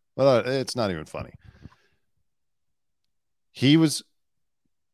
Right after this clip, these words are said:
he was, uh, he brought up Lionel Richie's car, and Lionel Richie gets in the car, and the guy was a fan of Lionel Richie, so he wanted to talk to him. So he's like, Lionel Richie gets in the car, the window's down,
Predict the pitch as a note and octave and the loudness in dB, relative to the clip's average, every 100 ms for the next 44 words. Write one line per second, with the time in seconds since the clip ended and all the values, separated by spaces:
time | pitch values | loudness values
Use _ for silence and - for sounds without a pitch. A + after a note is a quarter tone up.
0 | _ _ _ - A2 G#2+ G2 G2 G2+ G2+ | _ _ _ -8 -4 -2 -2 2 2 2
1 | F#2+ G#2 F2 A2+ C3+ E3 C#3 C3+ C#3 C3 | 0 -2 0 4 6 6 4 2 0 -2
2 | A#2+ A#2 A#2 - D#2+ C2+ - - F#2 F#2+ | -4 -8 -14 -12 -12 -12 -16 -14 -8 -4
3 | C3 D3+ A#2+ G#2+ - F#2+ F#2 F#2+ - G2+ | -4 -2 -2 -4 -6 -10 -6 -6 -6 -10
4 | F#2+ F2 D#2+ D#2+ F2 F2 G2 G2 F2 D#2+ | -10 -8 -8 -10 -12 -6 -4 -4 -6 -10
5 | - G#2+ G#2+ G#2+ E2 F2 F2 F2 B2 - | -10 -6 -4 -4 -6 -8 -6 -4 -6 -8
6 | - D#2 F2+ F2+ D#2 - F#2 A2 - D2 | -16 -14 -12 -12 -14 -14 -12 -10 -12 -18
7 | - E2 E2+ D#2 _ _ _ _ _ F#2 | -16 -16 -16 -18 _ _ _ _ _ -8
8 | G2+ G#2 G#2 F#2 G2 G2 F#2 G2 F#2+ F#2 | -4 -6 -6 -6 -4 -6 -4 -2 -2 -2
9 | E2 F2 F2 F2 E2+ E2+ E2 | -6 -6 -6 -6 -6 -8 -8